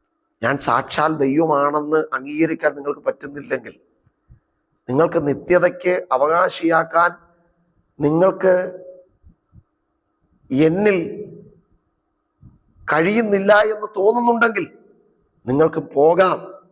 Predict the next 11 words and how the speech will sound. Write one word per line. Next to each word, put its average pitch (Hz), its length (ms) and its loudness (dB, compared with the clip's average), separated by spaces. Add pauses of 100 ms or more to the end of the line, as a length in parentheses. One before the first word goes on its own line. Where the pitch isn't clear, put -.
(1040)
എന്ന് 170 480 0
പന്തിരുവരോടും 190 1300 0 (320)
യേശു 127 200 -2
പറയുകയാണ്. 107 460 -2 (2000)
ഇന്നത്തെ 220 500 2
കാലഘട്ടത്തിൽ 202 720 0
ജീവിക്കുന്ന 196 640 -2
എല്ലാ 208 580 2 (1000)
നാമധേയ 226 580 4
ക്രൈസ്തവരോടും 208 920 -2
ക്രിസ്തുവിന് 196 640 -4